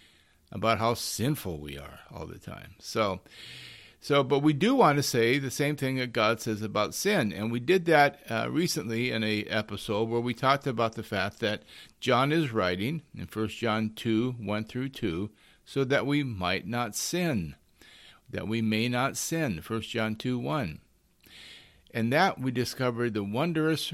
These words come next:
reality that for the first time in our lives, in Christ,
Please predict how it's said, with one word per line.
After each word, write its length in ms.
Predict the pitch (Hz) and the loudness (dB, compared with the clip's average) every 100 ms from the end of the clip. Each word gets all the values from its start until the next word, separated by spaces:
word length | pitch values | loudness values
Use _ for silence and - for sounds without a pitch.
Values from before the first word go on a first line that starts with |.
| - | -8
reality 720 | 120 113 107 104 82 69 85 - _ _ _ _ _ _ | -2 0 0 -2 -4 -8 -12 -20 _ _ _ _ _ _
that 160 | 107 - | -6 -4
for 140 | 120 | -4
the 120 | 110 | -4
first 380 | 110 151 170 - | -2 -2 -2 -2
time 440 | - 135 135 135 135 _ - _ _ | -2 0 0 -2 -6 _ -20 _ _
in 160 | 117 | -2
our 140 | 117 120 | 0 0
lives, 560 | 95 82 71 90 - - | 0 -2 -4 -8 -12 -12
in 240 | - 135 160 | -4 -2 -2
Christ, 600 | - 156 120 71 - - | 0 0 0 -2 -10 -16